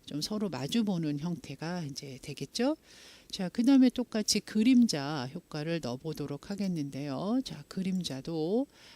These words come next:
아, 그 방향을, 아, 왼쪽 거하고는 좀 다르게 원근감 오른쪽 위를 선택을 합니다. 자, 그리고 이제 그 설정 값들을 조금, 옵션 값들을 조금씩 변화를 주는데요.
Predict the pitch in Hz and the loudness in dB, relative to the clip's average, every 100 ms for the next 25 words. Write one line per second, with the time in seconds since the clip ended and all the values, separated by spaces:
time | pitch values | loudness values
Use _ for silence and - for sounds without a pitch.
0 | - - - - - 151 151 - 151 151 | -20 -18 -18 -18 -14 -8 -8 -8 -6 -4
1 | 151 170 240 120 - _ _ - - - | -2 2 2 0 -4 _ _ -20 -18 -12
2 | 147 185 220 - 180 165 175 170 156 151 | -2 0 0 -2 -4 -4 -4 -4 -4 -6
3 | - 147 143 135 135 175 214 214 202 190 | -8 -8 -4 -4 0 2 4 4 0 -2
4 | 135 120 151 247 294 - _ 156 160 170 | -2 -4 2 4 4 2 _ -8 -4 -4
5 | 165 - 170 - 190 196 135 110 _ _ | -4 -4 -6 -6 -2 0 -2 -6 _ _
6 | - 175 170 131 127 127 170 208 151 107 | -8 -4 -4 -6 -8 -6 -2 -2 -2 -10
7 | - _ _ _ _ _ _ _ - 101 | -18 _ _ _ _ _ _ _ -18 -10
8 | - 175 170 240 247 151 131 131 - 127 | -4 -4 -2 2 4 2 -2 -8 -8 -6
9 | 120 120 165 226 262 240 151 - 131 143 | -4 -4 -4 -2 2 0 0 -6 -6 -6
10 | 185 - 143 151 196 - 139 - 143 - | -6 -6 -4 -2 -4 -4 -6 -6 -8 -6
11 | 196 190 - 185 233 247 - 135 143 151 | -4 -4 0 2 2 -2 -6 -4 -2 -2
12 | 156 - 135 131 156 160 151 226 | -2 -2 -2 -2 -2 -2 0 0